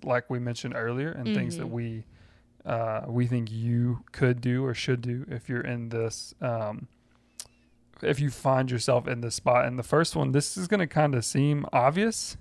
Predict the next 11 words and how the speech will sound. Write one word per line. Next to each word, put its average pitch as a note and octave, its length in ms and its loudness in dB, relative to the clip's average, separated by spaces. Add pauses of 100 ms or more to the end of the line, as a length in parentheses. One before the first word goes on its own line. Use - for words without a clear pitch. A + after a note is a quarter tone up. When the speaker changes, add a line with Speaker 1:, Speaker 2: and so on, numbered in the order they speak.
(100)
Speaker 2:
Mm-hmm. G#3+ 520 -2
Speaker 1:
uh, C3 320 8
but C3+ 120 4
we're D3 160 10
gonna E3+ 180 8
add C#3 380 6
some, B2 480 4
some B2 300 2
meat B2+ 240 0
to D#3 120 4
this. E3 440 2